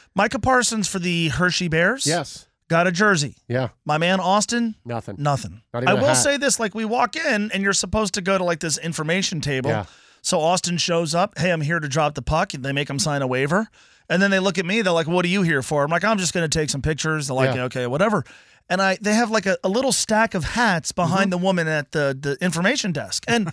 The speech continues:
Speaker 2: <laughs>
Speaker 1: I'm very grateful to our guy, Andrew Mossbrooks, the voice of the Cyclones,
Speaker 2: Yes.
Speaker 1: for setting this up. He got Austin to drop the puck.
Speaker 2: The master.
Speaker 1: And I'm thinking, like, if you go to a Reds game and throw out the first pitch,
Speaker 2: Mm-hmm.
Speaker 1: they give you a jersey,
Speaker 2: Yeah.
Speaker 1: give you a hat maybe.
Speaker 2: Yep.
Speaker 1: I'm not expecting anything huge, but there's a,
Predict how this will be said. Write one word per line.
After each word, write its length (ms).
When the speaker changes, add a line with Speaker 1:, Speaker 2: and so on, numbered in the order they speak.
Speaker 2:
<laughs> 140
Speaker 1:
I'm 200
very 320
grateful 460
to 140
our 120
guy, 220
Andrew 380
Mossbrooks, 540
the 80
voice 260
of 60
the 80
Cyclones, 520
Speaker 2:
Yes. 20
Speaker 1:
for 160
setting 260
this 220
up. 240
He 140
got 260
Austin 340
to 120
drop 260
the 80
puck. 400
Speaker 2:
The 100
master. 560
Speaker 1:
And 100
I'm 140
thinking, 520
like, 180
if 100
you 60
go 120
to 60
a 160
Reds 240
game 180
and 80
throw 120
out 60
the 60
first 300
pitch, 320
Speaker 2:
Mm-hmm. 200
Speaker 1:
they 60
give 160
you 80
a 40
jersey, 460
Speaker 2:
Yeah. 200
Speaker 1:
give 160
you 120
a 20
hat 320
maybe. 420
Speaker 2:
Yep. 240
Speaker 1:
I'm 160
not 140
expecting 460
anything 340
huge, 420
but 120
there's 240
a, 120